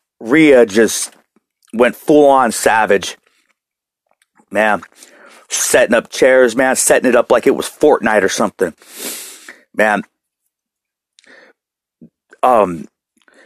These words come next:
but then Kaylee Ray comes in for her team, and she went beast too.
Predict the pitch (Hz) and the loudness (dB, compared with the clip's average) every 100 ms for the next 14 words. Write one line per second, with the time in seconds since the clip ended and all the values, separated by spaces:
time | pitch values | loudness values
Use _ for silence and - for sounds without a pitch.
0 | - 127 285 - - 160 147 131 160 165 | -4 0 2 2 2 4 4 4 4 6
1 | 139 110 147 135 127 123 107 110 160 156 | 4 0 -4 -2 0 -2 -2 0 0 0
2 | 113 90 - - - - - _ _ - | -2 -2 -8 -20 -20 -20 -20 _ _ -20
3 | - - 107 98 - - 123 170 151 117 | -18 -4 -2 -2 -4 -4 2 2 4 2
4 | - _ 117 110 - - 143 120 92 | -2 _ -8 -6 -6 0 2 4 2